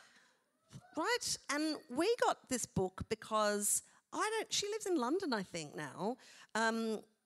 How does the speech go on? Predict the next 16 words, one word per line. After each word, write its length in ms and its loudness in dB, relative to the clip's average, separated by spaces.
can 120 -6
I 60 -2
confirm 360 -6
that 140 -10
with 140 -8
you, 280 -2
Haig 200 0
fans? 360 -2
Yeah. 100 4
Um, 420 2
and, 600 4
oh, 40 8
she's 160 2
back 180 -2
in 40 -8
Australia. 400 -2